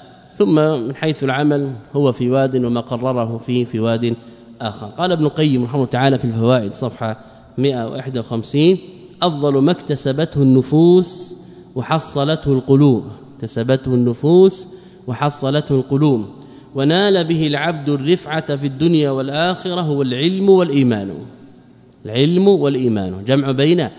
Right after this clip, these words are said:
بين الأمرين. ولهذا قرن بينهما سبحانه في قوله:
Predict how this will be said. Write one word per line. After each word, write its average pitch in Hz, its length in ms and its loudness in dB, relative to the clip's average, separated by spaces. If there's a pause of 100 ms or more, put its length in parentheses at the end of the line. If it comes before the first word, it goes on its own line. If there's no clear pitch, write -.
(300)
بين 131 180 2
الأمرين. 123 640 0 (760)
ولهذا 160 560 0
قرن 170 440 0
بينهما 156 520 0
سبحانه 156 640 -2
في 143 180 -4
قوله: 147 760 0